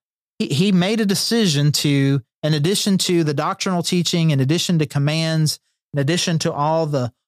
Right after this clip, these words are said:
the, the moral stories that he tells about real people that he interacted with, the moral stories that Jesus tells that are parables that are not,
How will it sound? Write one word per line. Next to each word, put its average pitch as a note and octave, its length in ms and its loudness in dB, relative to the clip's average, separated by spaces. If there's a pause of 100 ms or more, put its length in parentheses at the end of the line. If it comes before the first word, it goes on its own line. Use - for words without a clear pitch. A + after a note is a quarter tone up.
(220)
the, C3 160 -2
the C3+ 140 0
moral E3 520 2
stories E3+ 640 0
that D#3 100 -2
he D#3+ 100 2
tells D#3 560 0
about C#3+ 440 -2
real D#3+ 360 2
people D#3+ 440 0
that D3 160 0
he D#3+ 100 0
interacted D3+ 540 -2
with, D3 280 -2
the C3+ 80 -2
moral D3 320 2
stories D3+ 520 0
that A#2+ 120 -4
Jesus C#3 460 2
tells D3 320 0
that C3 120 0
are A2 80 -2
parables D3+ 600 -2
that C#3 140 0
are C3 80 0
not, D#3 280 0